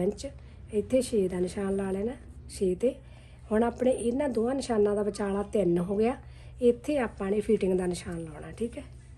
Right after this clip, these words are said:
ਆਹ ਦੇਖੋ, ਫਿਟਿੰਗ ਦਾ ਆਪਣਾ ਜਿਹੜਾ ਅੱਠ, ਸਾਢੇ ਅੱਠ 'ਤੇ ਆਊ-, ਆਊਗਾ, ਤੇ ਇੱਧਰੋਂ ਆਪਾਂ ਨੇ ਇਹ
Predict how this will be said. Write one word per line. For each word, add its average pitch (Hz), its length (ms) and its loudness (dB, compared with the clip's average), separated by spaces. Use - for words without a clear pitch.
ਆਹ 202 60 -2
ਦੇਖੋ, 185 320 0
ਫਿਟਿੰਗ 220 360 2
ਦਾ 214 120 0
ਆਪਣਾ 196 280 0
ਜਿਹੜਾ 208 260 2
ਅੱਠ, 214 120 -4
ਸਾਢੇ 208 380 0
ਅੱਠ 208 140 -4
'ਤੇ 190 160 0
ਆਊ-, 175 200 -2
ਆਊਗਾ, 175 360 -2
ਤੇ 233 200 -6
ਇੱਧਰੋਂ 233 380 2
ਆਪਾਂ 202 300 -2
ਨੇ 190 120 2
ਇਹ 247 220 -4